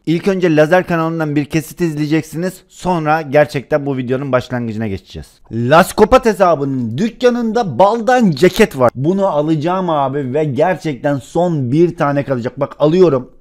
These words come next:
Alıyorum. Aldım. Şu anda görmüş olduğunuz gibi baldan ceketi aldım ve like'ını alırım.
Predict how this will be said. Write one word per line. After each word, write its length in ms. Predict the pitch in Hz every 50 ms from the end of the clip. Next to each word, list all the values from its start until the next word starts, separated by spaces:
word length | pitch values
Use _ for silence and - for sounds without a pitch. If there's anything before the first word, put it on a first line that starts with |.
| _ _ _ _ - - _ -
Alıyorum. 500 | 151 165 180 185 180 170 147 139 147 156 - -
Aldım. 600 | - 165 190 196 208 202 180 160 190 185 147 110 - - -
Şu 160 | _ - - 175
anda 360 | 170 160 156 156 151 170 196
görmüş 460 | 170 135 - 160 165 165 165 151 -
olduğunuz 380 | 180 170 160 165 175 180 156 147
gibi 220 | 156 170 185 165
baldan 300 | 170 165 165 170 170 170
ceketi 300 | 160 170 170 175 - -
aldım 420 | - 165 170 170 185 220 220 208
ve 80 | 165 156
like'ını 380 | 156 156 156 - - 156 151 143
alırım. 320 | 135 131 127 135 165